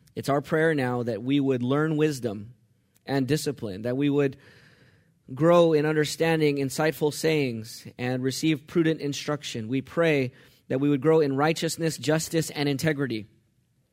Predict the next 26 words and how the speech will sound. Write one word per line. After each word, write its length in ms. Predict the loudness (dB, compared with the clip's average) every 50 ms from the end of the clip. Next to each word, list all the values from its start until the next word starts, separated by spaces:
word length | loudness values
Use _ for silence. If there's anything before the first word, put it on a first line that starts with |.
| _ _ _ _ -20 -20 -20 -20 -20 -8 _
that 120 | 2 4
we 100 | 4 4
would 160 | 4 4 4 4
learn 480 | 6 6 6 6 6 4 0 -2 -4 -8 -10
shrewdness, 920 | -12 -10 -4 2 2 4 4 2 0 -4 -6 -6 -10 -14 -16 -18 -20 -20 _ _ _ _ _ _ _
for 180 | _ -6 -4 -2
we 160 | 0 2 2
are 320 | 2 2 2 0 0 -4 -8 -14 -20 -20 -20 _ _ _ _ _ _ _ _ _ _ _ _ _ _ _ _ _ _ -4
inexperienced, 960 | -2 0 0 0 -2 -4 -4 -2 0 2 2 2 0 -2 -4 -10 -16 -16 -6
gullible, 680 | 0 2 4 4 4 4 2 2 0 0 0 0 -2 -6 -10
simple-minded, 1040 | -12 -10 -6 -4 -4 -2 -2 -2 -2 -2 -2 -2 -4 -4 -2 -2 -4 -4 -6 -10 -18 _ _ _ _ _ _ _ _ _ _ _ _ _ _ _ _ _ _ _ _ -10
and 160 | -8 -8 -6
we 80 | -6 -8
still 240 | -8 -6 -4 -4
have 180 | -2 -2 -4 -6
some 280 | -8 -8 -6 -6 -6 -6
folly 440 | -8 -6 -4 -4 -4 -4 -6 -6
in 120 | -8 -10 -10
our 60 | -12
hearts, 580 | -14 -16 -20 -20 -20 _ -20 -20 -20 -20 -20 _ _ _
as 200 | -14 -14 -12 -10
Lance 340 | -10 -10 -10 -10 -12 -14 -18 -18
led 220 | -12 -10 -10 -8 -8
us 140 | -10 -12 -14
in 120 | -16 -14
confession. 580 | -14 -14 -14 -14 -16 -18 -18 -18 -20 -20 -20